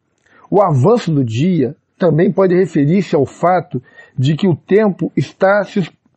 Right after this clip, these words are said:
eh, escoando rapidamente para quem busca a oportunidade de servir no reino de Deus. Pois breve a gente sabe que estaremos no mundo regenerado, né? Então,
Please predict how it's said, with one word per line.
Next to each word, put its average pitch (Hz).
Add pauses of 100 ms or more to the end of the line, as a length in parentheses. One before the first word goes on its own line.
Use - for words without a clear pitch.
(300)
eh, 165
escoando 185
rapidamente 202
para 202
quem 226 (260)
busca 214
a 226
oportunidade 196
de -
servir 190
no 202
reino 175
de 196
Deus. 175 (720)
Pois 175
breve 196 (160)
a 160
gente 160
sabe 151
que -
estaremos 160
no 185
mundo 165
regenerado, 247 (1600)
né? 147 (1200)
Então, 147